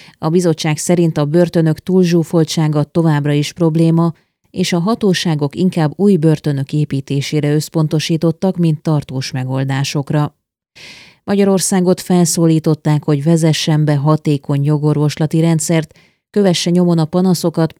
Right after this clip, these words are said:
és mutasson be konkrét lépéseket a helyzet javítására. Orbán Viktor szerint Ukrajna Európai Uniós csatlakozása gazdasági összeomlást okozna Európában és Magyarországon,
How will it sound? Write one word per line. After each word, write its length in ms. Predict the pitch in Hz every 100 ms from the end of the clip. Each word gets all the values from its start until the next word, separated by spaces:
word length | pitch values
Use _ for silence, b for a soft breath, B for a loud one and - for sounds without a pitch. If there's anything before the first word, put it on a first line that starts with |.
| -
és 200 | 214 -
mutasson 560 | 226 170 156 - 170
be 200 | 156 139 -
konkrét 480 | 190 190 170 139
lépéseket 760 | 147 147 139 131 - 139 175 175
a 80 | 156
helyzet 500 | 151 139 131 131 -
javítására. 1080 | 135 135 131 135 131 - 135 131 135 - _ _ _ _ _ _ _ _ _ _ _ _ _ _ _ _ _ _ _ _ _ _ _ _ _ _ -
Orbán 320 | 240 220 214
Viktor 340 | 240 - 233
szerint 420 | - 220 196 180 -
Ukrajna 540 | 220 - 208 185 175 -
Európai 640 | 190 202 190 160 165 170
Uniós 380 | 180 175 165 -
csatlakozása 960 | 190 196 180 185 170 170 170 185 170 -
gazdasági 760 | 208 247 190 160 170 156 151
összeomlást 800 | 165 170 - 175 165 151 135 135
okozna 400 | 156 147 151 151
Európában 800 | 156 170 165 165 156 160 156 156
és 200 | 156 147
Magyarországon, 880 | 175 175 175 165 - 175 165 170